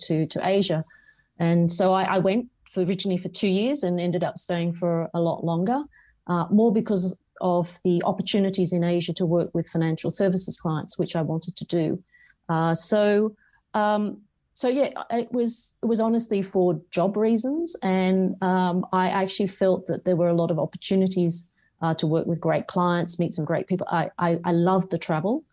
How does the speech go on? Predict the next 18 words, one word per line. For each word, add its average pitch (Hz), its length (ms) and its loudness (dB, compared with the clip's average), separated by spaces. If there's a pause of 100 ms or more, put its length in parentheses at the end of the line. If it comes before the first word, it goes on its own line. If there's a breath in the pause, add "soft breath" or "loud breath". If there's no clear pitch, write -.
(420)
uh, 165 120 0
which 170 180 0
was 170 140 -2
part 170 200 2
of 165 60 2
the 170 100 2
reason 165 300 0
I 147 80 -6
wanted 160 320 -8
to - 80 -8
stay 160 260 0
in 156 80 0
Asia. 208 460 0 (380 soft breath)
Um, 165 560 2
I - 100 -2
got - 180 -2
to 180 100 -2
work 185 200 4